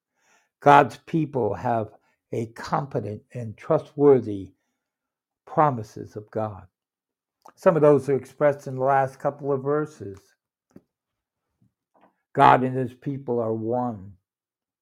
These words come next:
Think of a marriage ceremony. We have the bride and the groom, and they say their vows, and they become one. But you know, when we do a Christian marriage, it's a little bit different,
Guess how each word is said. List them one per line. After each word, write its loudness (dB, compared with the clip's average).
Think -2
of 0
a -8
marriage -4
ceremony. -14
We -4
have -4
the -10
bride 2
and -8
the -2
groom, -4
and -8
they -8
say -8
their -6
vows, -6
and -12
they -8
become -12
one. -14
But -10
you 0
know, 4
when 2
we -2
do 0
a 2
Christian -6
marriage, -12
it's -18
a -12
little -8
bit -6
different, -12